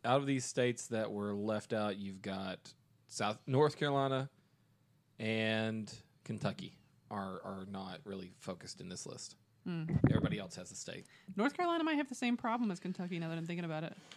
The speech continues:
Speaker 2: 'cause they could easily be lumped in with, like, Virginia
Speaker 1: Mm-hmm.
Speaker 2: and,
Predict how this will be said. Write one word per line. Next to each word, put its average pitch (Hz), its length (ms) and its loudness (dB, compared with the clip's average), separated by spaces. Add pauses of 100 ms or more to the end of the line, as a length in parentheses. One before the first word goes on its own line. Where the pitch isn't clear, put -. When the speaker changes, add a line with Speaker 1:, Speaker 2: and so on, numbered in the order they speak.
(520)
Speaker 2:
'cause 196 160 8
they 196 140 10
could 202 120 4
easily 190 240 6
be 185 120 4
lumped 170 280 2
in 175 160 4
with, 165 140 0
like, 160 280 -2 (540)
Virginia 160 720 0
Speaker 1:
Mm-hmm. - 80 -6
Speaker 2:
and, 160 480 -2